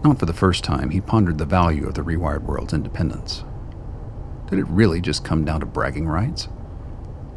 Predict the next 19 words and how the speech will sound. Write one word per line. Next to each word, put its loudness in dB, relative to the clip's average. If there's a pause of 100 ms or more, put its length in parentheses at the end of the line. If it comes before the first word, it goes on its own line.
(260)
The 2
Wired 8
World 6
wasn't 0
going 4
anywhere, -2 (460)
and 10
no 10
new 8
secessions 2
could -4
conceivably 0
break -2
out, 0 (580)
barring 6
a 2
new 0
hacking 0
mechanism. -4